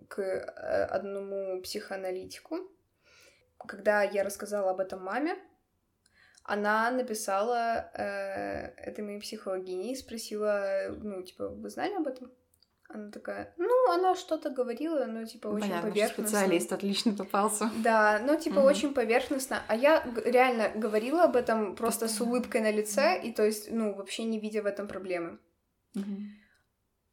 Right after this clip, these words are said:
Speaker 1: Но в какой-то момент я действительно попросила у неё, а, какой-то помощи, но она проигнорировала это. И в какой-то момент... Моя мама мне рассказывала потом, что вот она пишет Маше, моей психологине, говорит,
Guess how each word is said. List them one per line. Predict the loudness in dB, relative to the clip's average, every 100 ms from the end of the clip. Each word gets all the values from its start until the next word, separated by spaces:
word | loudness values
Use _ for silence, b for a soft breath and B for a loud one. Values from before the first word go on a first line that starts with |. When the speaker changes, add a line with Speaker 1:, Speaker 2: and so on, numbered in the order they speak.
| -6
Speaker 1:
Но | -4
в | -4
какой-то | 2 4 6 6
момент | 4 2 -2
я | 0 -2
действительно | -2 -8 -10 -8 -6 -6
попросила | -6 -6 -6 -6 -6
у |
неё, | -4 -2 -4 -4
а, | -8 -8
какой-то | -8 -4 -4 -4
помощи, | -2 0 0 0 -2
но | -2 -4
она | -2 -4
проигнорировала | -4 -6 -6 -8 -8 -8 -8 -6 -6
это. | -4 -6 -10 -20 _ B B B B
И | -6
в | -2
какой-то | 0 8 8 8
момент... | 4 4 0 -2 -4 -8 -16 b b b _ -2
Моя | 4 6
мама | 6 6 8 8 6 0 -6
мне | 2 8 8
рассказывала | 8 4 6 8 8 6 2
потом, | 2 0 -2
что | -2 0 2
вот | 4 4
она | 4 2
пишет | 0 -4 -2
Маше, | 4 4 2 -2 -4 -4
моей | -6 -6
психологине, | -4 -8 -4 -4 -4 -6 -6
говорит, | -4 -2 -2 -4 -10